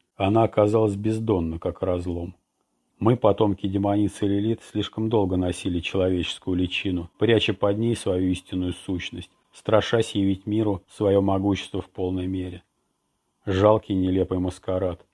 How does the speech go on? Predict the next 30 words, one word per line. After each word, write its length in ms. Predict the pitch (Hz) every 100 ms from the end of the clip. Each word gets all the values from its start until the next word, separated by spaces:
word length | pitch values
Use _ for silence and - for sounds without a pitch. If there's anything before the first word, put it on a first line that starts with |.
| _ _ _ _
Вместо 380 | 98 113 - 107
того, 300 | 113 120 117
чтобы 260 | - 104
подчинить 500 | - 101 - 120 107
мир 220 | 110 110
себе, 400 | - 113 110 127
мы 160 | 123 101
предпочли 640 | 101 101 - 101 - 117
всего 320 | 101 - 104 107
лишь 180 | 98
устроиться 580 | 98 - 117 113 104 -
в 60 | 98
нём 280 | 107 110 101
с 80 | -
максимальным 680 | 104 - 107 104 104 98 101
комфортом. 680 | 104 101 - 95 87 - - _ _ _ _ _ _ _
Кровь 340 | - 117 113 117
и 60 |
пепел. 500 | 101 98 90 - 92 -
Мы 120 | 107 104
сами 300 | - 135 110
уподобились 640 | 95 101 107 101 101 -
людям, 360 | 110 101 90 87
которые 440 | - 98 107 104
ухитряются 720 | 98 104 110 117 117 98 -
выдавать 480 | 95 95 101 104 98
за 160 | 104 101
силу 260 | 120 110
свои 340 | 95 - 98 101
слабости, 720 | - 113 98 87 - -